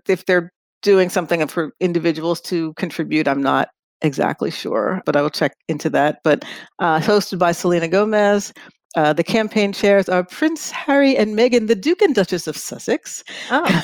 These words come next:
Speaker 1: <laughs> and Ma-, and Harry actually gave a pretty good speech. I was watching,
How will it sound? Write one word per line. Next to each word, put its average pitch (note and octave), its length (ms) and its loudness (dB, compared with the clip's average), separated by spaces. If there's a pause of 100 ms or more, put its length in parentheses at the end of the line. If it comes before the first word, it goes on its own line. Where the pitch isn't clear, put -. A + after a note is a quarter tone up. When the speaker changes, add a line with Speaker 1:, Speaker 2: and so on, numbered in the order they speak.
Speaker 1:
<laughs> - 540 0
and B3+ 140 2
Ma-, F4 120 6
and B3+ 220 4
Harry F4 280 4
actually C4 220 2
gave F3+ 340 -2
a E3 60 -14
pretty D#3+ 260 -14
good D3+ 160 -10
speech. - 300 -14
I - 60 -8
was - 180 -14 (140)
watching, - 480 -6